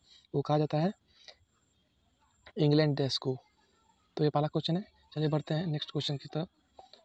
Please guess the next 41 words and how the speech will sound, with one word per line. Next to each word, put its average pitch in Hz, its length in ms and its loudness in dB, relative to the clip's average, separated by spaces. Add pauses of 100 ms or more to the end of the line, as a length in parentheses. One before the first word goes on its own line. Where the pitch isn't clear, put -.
तो 151 80 -10
यहाँ 139 120 -2
नेक्स्ट 151 200 -2
क्वेश्चन 160 240 0
है 185 180 -4
सेकंड 151 280 -2
नंबर, 151 160 -4 (380)
यहाँ 147 120 4
दिया 151 200 4
हुआ 156 140 4
है 175 100 -2 (460)
क्रिकेट - 400 2 (560)
में 156 140 0
प्रयुक्त 160 500 0 (720)
गेंद 160 320 4
का 160 100 -2
वजन 147 320 -2 (240)
कितना 156 260 0
होता 135 220 -4
है? 120 180 -6 (520)
तो 147 100 -2
जो 143 100 2
गेंद 170 200 6
हम 160 120 4
लोग 160 140 0
प्रयुक्त 165 360 -2 (920)
गेंद 165 320 0
का 165 60 4
जो 156 140 4
वजन 160 140 2
करते 156 240 -4
हैं 160 200 -2 (200)
वो 147 80 4
होता 147 180 0
है 175 140 0 (360)
एक 160 100 0
सौ 160 140 0 (100)
पचपन 175 320 -2 (360)
ग्राम 156 200 2
से 156 140 -2
लेकर 170 260 2